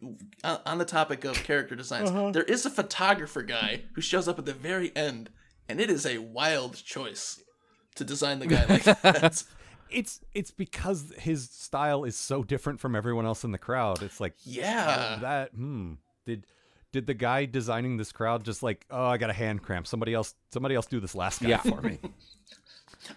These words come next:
Speaker 1: I mean, I like it. I like the design, but it definitely, it draws my attention away from everything else happening.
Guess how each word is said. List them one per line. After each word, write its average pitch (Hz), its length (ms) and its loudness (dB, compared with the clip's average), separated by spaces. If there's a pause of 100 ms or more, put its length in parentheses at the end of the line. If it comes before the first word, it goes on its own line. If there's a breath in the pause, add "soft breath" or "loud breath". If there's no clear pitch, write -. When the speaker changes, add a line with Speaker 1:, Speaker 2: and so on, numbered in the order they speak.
Speaker 1:
I 160 60 0
mean, 190 340 0
I 139 120 2
like 123 360 -4
it. 294 280 -4 (200)
I 139 60 -2
like 120 380 -6
the 226 80 2
design, 277 540 0 (360 soft breath)
but 147 120 2
it 143 160 -6
definitely, 147 760 2 (180)
it - 400 -10
draws 151 420 0
my 139 120 -2
attention 147 520 -4
away 131 260 -2
from 143 200 -4 (100)
everything 151 460 -2
else 131 220 -6
happening. 120 500 -6